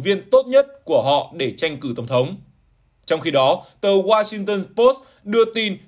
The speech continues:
cựu Tổng thống Barack Obama, một trong những người ủng hộ mạnh mẽ cho bà Harris, tin rằng ông Biden có thể cân nhắc đến khả năng ứng cử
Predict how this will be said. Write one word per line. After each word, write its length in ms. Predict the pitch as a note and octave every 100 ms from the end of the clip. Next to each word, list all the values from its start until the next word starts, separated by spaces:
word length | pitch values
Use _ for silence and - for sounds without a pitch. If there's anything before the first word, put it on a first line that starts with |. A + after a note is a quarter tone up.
| _
cựu 180 | A#3+ G#3+
Tổng 180 | F3 C#3
thống 240 | C3 C3+ F3+
Barack 440 | F3+ E3+ G#3 -
Obama, 480 | D#3+ D3+ D#3 D3+ B2+ - _
một 220 | A3 A#3
trong 180 | A#3 A#3+
những 180 | A#3 B3+
người 160 | A#3 G3
ủng 260 | F3+ C#3+
hộ 160 | C3 D#3+
mạnh 360 | D#3 F3 D#3
mẽ 200 | D#3+ F3 G#3+
cho 100 | F#3
bà 160 | D3+
Harris, 380 | B2 C#3 F3 A#3+ - _ _
tin 180 | A3 G#3
rằng 260 | F#3+ D#3+ B2 - _
ông 280 | A#3+ A#3+ G#3+
Biden 500 | A#3+ A3+ G3+ D#3 -
có 140 | D3 D#3+
thể 160 | F#3
cân 340 | C3 - G#3 F#3+
nhắc 340 | B3 B3+ -
đến 200 | F3 E3+
khả 180 | G#3 D3+
năng 240 | C3+ D#3 D#3
ứng 180 | D3
cử 100 | C#3+